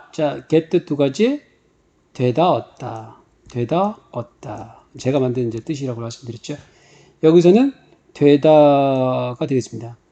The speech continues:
되다의 과거, get got. 자, 되었습니다. quietly, 트 발음이 거의 안 나죠. quiet, 조용한. quietly,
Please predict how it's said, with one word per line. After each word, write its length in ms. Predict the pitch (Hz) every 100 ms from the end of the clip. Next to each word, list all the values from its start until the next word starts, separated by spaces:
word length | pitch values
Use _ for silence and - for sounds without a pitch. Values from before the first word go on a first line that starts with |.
| _
되다의 300 | 147 147 147
과거, 460 | 135 - 208 269 262 -
get 220 | 165 165 _ _
got. 200 | - 113 _ _ _ _ _
자, 220 | - 175 _ _
되었습니다. 880 | - 143 185 180 151 120 117 113 120 _ _ _ _ _ _ _ _ _
quietly, 680 | - - 220 220 160 139 123 -
트 140 | -
발음이 440 | 254 233 208 151 143 - _
거의 240 | - 143 139
안 120 | 113
나죠. 420 | 117 113 117 131 -
quiet, 680 | - 214 220 226 226 262 _ _ _ _
조용한. 800 | - 131 139 131 120 127 175 240 _ _ _ _ _ _ _ _ _ _ _ _ _ _ _ _ _ _ _
quietly, 720 | - 202 202 202 190 226 247